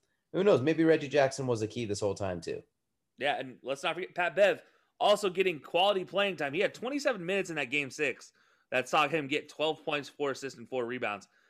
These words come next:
Speaker 2: Patrick Beverley, who started that series in the doghouse,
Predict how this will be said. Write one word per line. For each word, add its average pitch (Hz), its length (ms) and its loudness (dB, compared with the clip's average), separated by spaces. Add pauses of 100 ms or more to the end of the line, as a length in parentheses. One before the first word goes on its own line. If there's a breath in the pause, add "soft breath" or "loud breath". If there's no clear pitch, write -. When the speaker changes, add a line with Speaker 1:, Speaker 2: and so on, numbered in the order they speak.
(220)
Speaker 2:
Patrick 226 340 -4
Beverley, 139 340 0
who 131 120 -10
started 165 380 0
that 160 160 0
series 151 440 -4
in 147 180 -4
the 143 100 -2
doghouse, 113 800 -2